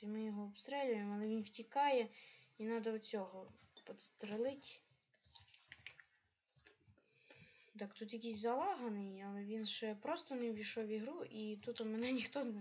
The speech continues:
я бачу, даже не збирається чіпати. Ми будемо всіх тут прострілювати.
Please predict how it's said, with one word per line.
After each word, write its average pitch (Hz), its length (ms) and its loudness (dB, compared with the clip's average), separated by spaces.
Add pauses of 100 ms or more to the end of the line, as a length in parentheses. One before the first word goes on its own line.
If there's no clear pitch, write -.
я 226 180 2
бачу, 226 360 4
даже 214 260 0
не 220 200 0
збирається 208 640 2 (360)
чіпати. 226 580 0 (360)
Ми 202 160 0
будемо 202 220 -2
всіх 233 240 -2
тут 202 220 -8
прострілювати. 190 720 -8